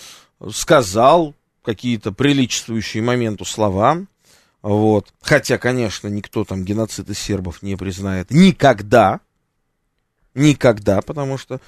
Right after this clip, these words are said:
признать геноцид в Сребренице значит отречься вообще от самих себя, а, и запустить огромный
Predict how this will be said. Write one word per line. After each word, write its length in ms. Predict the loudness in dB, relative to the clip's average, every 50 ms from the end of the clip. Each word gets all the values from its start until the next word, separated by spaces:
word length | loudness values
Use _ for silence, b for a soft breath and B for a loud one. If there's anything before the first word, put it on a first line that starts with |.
| b b _
признать 400 | 2 2 4 4 4 2 2 2
геноцид 440 | 0 -2 -2 -2 -2 -4 -6 -8 -12
в 40 | -8
Сребренице 540 | -4 -2 -2 -2 -2 -4 -6 -8 -10 -12 -12
значит 300 | -10 -8 -8 -8 -6 -8
отречься 480 | -6 -4 -2 -2 -2 -4 -6 -8 -8 -8
вообще 280 | -8 -8 -8 -8 -8
от 80 | -8 -8
самих 300 | -8 -10 -10 -10 -10 -10
себя, 400 | -10 -6 -2 0 2 2 0 B B B B B B B B B B -4
а, 280 | 0 2 2 2 2
и 460 | 0 -2 -2 -2 0 0 0 2 0 0
запустить 600 | 0 0 -2 -2 -4 -6 -8 -6 -8 -2 2 2
огромный 960 | 2 4 4 4 6 6 8 8 8 6 4 4 2 2 0 0 -2 -4